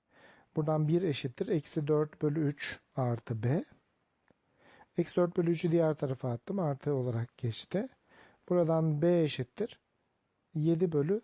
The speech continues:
üç olacaktır. O halde doğrumuz y eşittir eksi iki bölü üç x artı yedi bölü üç olur. Ee, payda eşitlersem, zaten eşit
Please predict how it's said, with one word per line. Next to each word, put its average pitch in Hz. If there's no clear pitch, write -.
üç -
olacaktır. 127
O 156
halde 147
doğrumuz 143
y 165
eşittir -
eksi 160
iki 151
bölü 151
üç -
x -
artı 143
yedi 165
bölü 147
üç -
olur. 120
Ee, 147
payda 202
eşitlersem, 156
zaten 143
eşit -